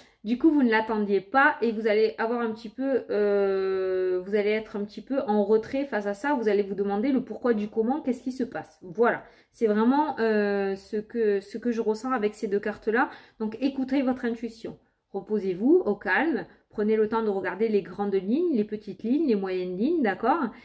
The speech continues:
Et de prendre votre décision, mais plutôt au calme, plutôt posé. Ne prenez pas de décision hâtive face à cette surprise, parce que pour moi, c'est vraiment quelque chose de très positif. Peut-être qu'on va vous apporter une réponse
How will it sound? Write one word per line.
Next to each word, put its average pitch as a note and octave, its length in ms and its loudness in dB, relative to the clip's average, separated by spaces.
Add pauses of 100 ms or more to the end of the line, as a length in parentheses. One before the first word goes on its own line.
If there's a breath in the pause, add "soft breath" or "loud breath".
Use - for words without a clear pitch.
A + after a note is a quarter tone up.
(120 loud breath)
Et G#3 80 -2
de A#3 80 2
prendre D4+ 220 -2
votre A#3 280 2
décision, A3+ 520 0
mais A#3 100 2
plutôt C#4+ 480 -2
au A#3+ 100 4
calme, F#3+ 400 0
plutôt C4 260 -4
posé. B3 420 -2 (240 soft breath)
Ne A3 60 -2
prenez B3+ 320 2
pas D4 120 2
de B3 80 0
décision A#3+ 640 0
hâtive B3+ 600 0 (280 loud breath)
face C#4 220 -2
à - 20 -10
cette C4 180 -4
surprise, B3+ 460 -6
parce - 260 -6
que A3 40 -12
pour G#3+ 180 -10
moi, B3+ 140 0
c'est C4+ 160 0
vraiment A#3 260 0
quelque A#3 180 -6
chose C#4 160 -2
de G3+ 80 0
très D4 240 -2
positif. A#3+ 520 -2 (320 soft breath)
Peut-être C4+ 260 -2
qu'on B3+ 100 0
va A#3+ 120 4
vous G#3+ 180 0
apporter A#3+ 420 0
une A3 160 2
réponse A3 560 0